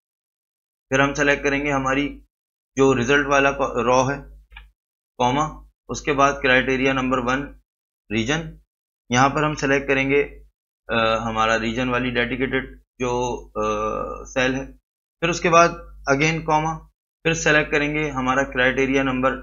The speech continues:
two यानी month, फिर comma और फिर select करेंगे हमारा month का जो dedicated cell है, उसके बाद comma। अब हम select करेंगे हमारी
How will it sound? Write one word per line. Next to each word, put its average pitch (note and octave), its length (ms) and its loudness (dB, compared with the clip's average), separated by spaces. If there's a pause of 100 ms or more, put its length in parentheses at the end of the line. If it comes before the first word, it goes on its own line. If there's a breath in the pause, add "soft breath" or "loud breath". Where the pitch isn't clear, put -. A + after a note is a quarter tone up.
(120)
two C#3+ 120 0 (280)
यानी A2+ 200 -2
month, C#3 380 -4 (540)
फिर E3 140 2
comma D3+ 320 2 (320)
और C3+ 140 0
फिर C#3 100 -8
select A#2+ 340 -4
करेंगे A2 260 -6
हमारा G#2+ 340 -4 (280)
month G#2+ 200 -2
का A2 160 -6
जो G#2+ 140 -6
dedicated F#2+ 540 -8
cell - 260 -16
है, - 80 -20 (680)
उसके - 180 0
बाद E3+ 340 2
comma। D3+ 260 2 (500)
अब E3+ 160 4
हम F3+ 120 -2
select D3 300 0
करेंगे C3 260 -2
हमारी A#2 400 -2